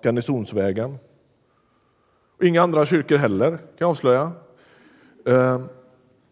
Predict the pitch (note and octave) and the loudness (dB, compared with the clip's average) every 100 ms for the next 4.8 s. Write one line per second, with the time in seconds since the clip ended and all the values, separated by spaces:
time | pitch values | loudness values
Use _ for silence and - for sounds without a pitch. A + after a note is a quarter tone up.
0 | _ D#3+ F3+ F3 E3+ F3+ D#3 E3+ D#3 F#3 | _ 0 2 -2 0 4 4 0 0 0
1 | - D3 D3 E3+ E3+ F#3+ E3+ - - _ | 0 -2 0 2 2 2 -6 -18 -20 _
2 | - D#3+ - D3+ F3 E3+ E3+ D#3 F#3+ D#3+ | -6 -6 0 4 4 4 -2 0 2 0
3 | - D3 D3+ F3 D#3 C3+ C3+ C3+ C3 C#3 | 0 2 4 2 2 2 2 2 0 -2
4 | E3+ E3 - A#2+ G#2+ - C#3+ D#3 | -2 -2 -6 -2 -2 0 0 0